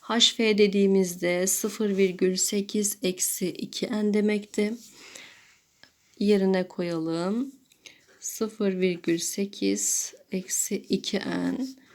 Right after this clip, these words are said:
sıfır virgül sekiz iki çarpı iki bölü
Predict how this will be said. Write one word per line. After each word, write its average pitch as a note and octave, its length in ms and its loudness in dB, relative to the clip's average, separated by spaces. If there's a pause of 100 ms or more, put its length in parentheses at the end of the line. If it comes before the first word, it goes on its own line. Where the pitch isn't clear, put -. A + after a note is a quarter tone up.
(240)
sıfır G3+ 540 -4
virgül E3+ 300 -6
sekiz F#3+ 600 -10 (380)
iki G3+ 480 -6 (220)
çarpı F#3 760 -6
iki G3+ 380 -6
bölü F3 280 -4